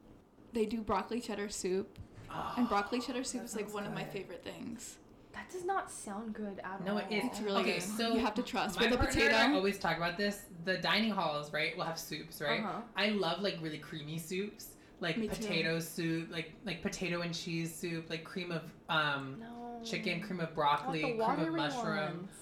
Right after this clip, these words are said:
Speaker 2: Oh, I love creamy chicken and mushroom. Like, I love all of those.
Speaker 3: Mm-hmm.
Speaker 2: So, like, sometimes I go to the dining hall just to go 'cause I'd be like, "It's soup day."
Speaker 1: They'll put, like, the broccoli cheddar soup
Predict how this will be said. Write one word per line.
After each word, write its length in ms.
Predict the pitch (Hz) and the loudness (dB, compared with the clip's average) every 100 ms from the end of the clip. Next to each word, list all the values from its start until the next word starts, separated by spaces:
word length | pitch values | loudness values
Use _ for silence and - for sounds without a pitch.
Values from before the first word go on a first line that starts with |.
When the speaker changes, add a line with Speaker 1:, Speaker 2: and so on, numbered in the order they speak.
| - 190 | -8 2
Speaker 2:
Oh, 60 | |
I 80 | 185 | 4
love 260 | 190 175 - | 4 2 -2
creamy 320 | - 185 175 | -2 0 0
chicken 320 | - 175 170 | -2 -2 -2
and 80 | 156 | 0
mushroom. 500 | 147 147 - 165 165 | -2 -2 0 0 2
Like, 120 | 160 | 0
I 140 | 160 160 | 2 2
love 380 | 156 156 160 156 | 2 4 4 2
all 240 | 151 139 147 | -2 -2 -2
of 60 | 165 | -2
those. 380 | 180 185 208 220 | 0 2 0 -2
Speaker 3:
Mm-hmm. 320 | 220 190 180 | -4 -4 -6
Speaker 2:
So, 160 | 202 185 | -2 2
like, 320 | 165 160 - - - - - | 2 0 -6 -20 -20 -20 -8
sometimes 280 | 180 214 | 2 4
I 60 | 208 | 4
go 80 | 190 | 4
to 60 | |
the 40 | 175 | 2
dining 220 | 151 156 | 2 2
hall 140 | 151 151 | -2 0
just 260 | 139 - | -4 -4
to 60 | 147 | -4
go 160 | 139 139 | -2 -2
'cause 160 | 139 | -2
I'd 140 | 139 131 | -4 -2
be 60 | |
like, 160 | 147 - | -4 -4
"It's 160 | - | -6
soup 500 | - - 494 508 - | -6 0 2 2 -2
day." 80 | - - 523 508 508 508 508 539 - | -2 0 -2 -4 -4 -4 -2 -4 -4
Speaker 1:
They'll 140 | - 247 | -4 -2
put, 260 | - - | 2 2
like, 180 | 285 269 | 2 2
the 60 | 254 | 2
broccoli 400 | 214 208 220 233 | 4 2 2 0
cheddar 280 | 254 226 247 | 2 2 4
soup 280 | 240 214 | 2 0